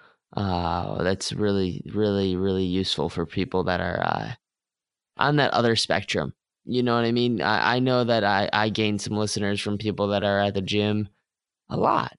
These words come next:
and I know, I love it too. Like, I, but if I'm, if I'm at the gym, usually I'm just walking on the treadmill, which is a simple, like, I'll get, you know, my,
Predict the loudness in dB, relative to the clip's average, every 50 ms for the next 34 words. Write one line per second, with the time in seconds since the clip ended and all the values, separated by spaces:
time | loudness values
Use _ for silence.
0 | _ _ -4 -2 -2 -2 -4 -4 -4 -4 -2 -2 -2 -2 0 0 2 2 0 0
1 | -2 -2 -2 0 0 0 2 2 2 2 2 2 0 -2 -2 -2 0 0 0 0
2 | 0 -2 -2 -4 -2 0 0 0 0 -2 -6 -12 _ _ _ _ _ _ _ _
3 | _ _ _ 0 2 4 4 2 4 2 2 2 2 0 2 2 2 2 2 2
4 | 2 2 2 2 2 2 0 2 2 0 0 2 2 2 2 2 0 -2 -2 -4
5 | -2 0 0 0 0 0 -2 0 0 0 2 2 0 0 0 2 2 2 2 0
6 | 0 0 0 0 0 0 0 0 0 0 0 0 -2 0 0 -2 -2 -2 -2 -2
7 | -2 0 0 0 0 2 0 0 0 0 -2 0 0 2 2 2 2 2 2 2
8 | 0 2 2 0 -2 0 0 0 0 2 0 2 2 2 2 2 0 -2